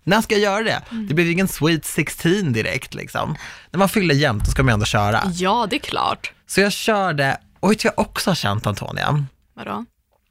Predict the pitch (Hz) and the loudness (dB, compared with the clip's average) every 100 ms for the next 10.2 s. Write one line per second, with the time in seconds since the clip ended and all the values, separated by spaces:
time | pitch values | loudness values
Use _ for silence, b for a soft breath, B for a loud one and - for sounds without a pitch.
0 | _ _ _ - _ _ - - 220 226 | _ _ _ -20 _ _ -6 0 2 4
1 | 202 - 101 95 98 101 101 - - 113 | 0 2 2 2 0 -2 -4 -8 -12 -6
2 | 120 127 - _ _ - 123 120 113 - | -4 -4 -6 _ _ 2 4 6 4 2
3 | 110 104 104 117 113 131 156 139 123 113 | 2 4 2 2 0 2 2 4 4 6
4 | 110 117 - - 120 90 - 110 - 120 | 4 2 -4 -2 0 0 -2 -6 -2 2
5 | 101 - - 98 98 92 101 - 98 90 | 2 -2 -2 0 0 -2 -4 -6 -6 -4
6 | 98 101 98 127 110 113 127 135 B B | -4 -2 4 6 6 6 4 0 B B
7 | 208 185 185 - 156 127 117 - B B | 0 0 0 4 4 4 0 -6 B B
8 | _ - 220 147 131 175 165 117 - - | _ 0 2 2 0 2 0 0 -4 -4
9 | - 185 - 214 160 117 90 90 151 - | 2 2 2 0 2 2 0 0 -4 -6
10 | - | -14